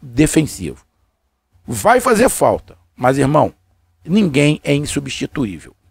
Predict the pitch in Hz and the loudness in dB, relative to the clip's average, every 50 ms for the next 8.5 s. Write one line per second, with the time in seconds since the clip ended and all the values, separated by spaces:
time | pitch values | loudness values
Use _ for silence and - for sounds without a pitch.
0 | _ _ _ _ _ _ - - 165 175 208 247 285 269 254 202 175 175 170 180 | _ _ _ _ _ _ -2 0 2 4 4 6 6 6 6 6 6 4 4 4
1 | 185 - - - - - _ _ _ _ - 180 160 180 165 160 - - 143 160 | 2 2 0 0 -2 -2 _ _ _ _ -6 -2 2 2 2 2 0 -2 0 0
2 | 202 180 120 123 135 135 131 123 - _ _ _ - - 180 180 170 147 - - | 0 2 4 4 4 4 4 0 -4 _ _ _ -2 0 2 2 2 0 0 0
3 | 143 139 127 117 120 123 123 127 - _ _ _ - - - - - 262 269 240 | 0 0 0 0 -2 -2 -2 -4 -6 _ _ _ -2 0 2 4 4 4 4 4
4 | - - 214 180 135 139 147 151 151 151 156 175 165 135 120 120 123 - _ _ | 2 2 2 2 4 4 4 4 4 4 2 2 4 2 2 0 -2 -6 _ _
5 | _ _ _ - - 139 131 131 131 131 123 - _ - 165 156 - - - 123 | _ _ _ -2 2 2 4 4 2 0 -2 -4 _ 0 2 2 2 2 2 2
6 | 113 113 110 - - - - - - 113 123 120 117 104 95 104 104 98 101 - | 2 2 0 -2 -6 -8 -10 -8 -4 -2 0 0 0 0 0 0 -2 -2 -4 -6
7 | - - 98 92 - - 69 62 - _ _ _ _ _ _ _ _ _ _ - | -6 -6 -6 -8 -10 -14 -16 -16 -18 _ _ _ _ _ _ _ _ _ _ 0
8 | 208 208 214 214 - - 214 208 202 | 2 2 2 2 0 0 0 0 0